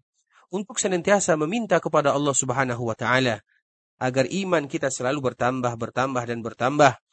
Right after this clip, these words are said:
Nabi sallallahu alaihi wasallam menyebutkan, "Fas'alullah an yujaddidal imana fi qulubikum." Maka hendaklah kalian senantiasa bermohon, meminta kepada Allah agar Allah Subhanahu wa taala memperbaharui keimanan yang ada di dalam hati kalian.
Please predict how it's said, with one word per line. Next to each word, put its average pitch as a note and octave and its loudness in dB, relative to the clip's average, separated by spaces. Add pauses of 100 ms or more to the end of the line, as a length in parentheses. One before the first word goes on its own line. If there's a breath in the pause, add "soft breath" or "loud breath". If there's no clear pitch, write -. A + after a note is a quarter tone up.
(640)
Nabi C3 -2
sallallahu D3+ 4
alaihi D3+ 0
wasallam D#3 0
menyebutkan, D#3 0
"Fas'alullah C3+ 2 (160)
an B2+ -6
yujaddidal C3 -4
imana C#3 -2
fi C3 -8
qulubikum." C3 -2 (560 soft breath)
Maka D#3 -4
hendaklah D#3 0
kalian F3 2
senantiasa D3+ -2
bermohon, C#3 0
meminta E3 -2
kepada C#3 0
Allah C3 4 (480 soft breath)
agar C3 -4
Allah E3+ 2
Subhanahu C#3+ 0
wa C3 0
taala D3+ 2
memperbaharui D3+ 0
keimanan F3+ 0
yang D3 2
ada C#3 4
di C3 -4
dalam B2 -2
hati B2+ -6
kalian. A#2+ 2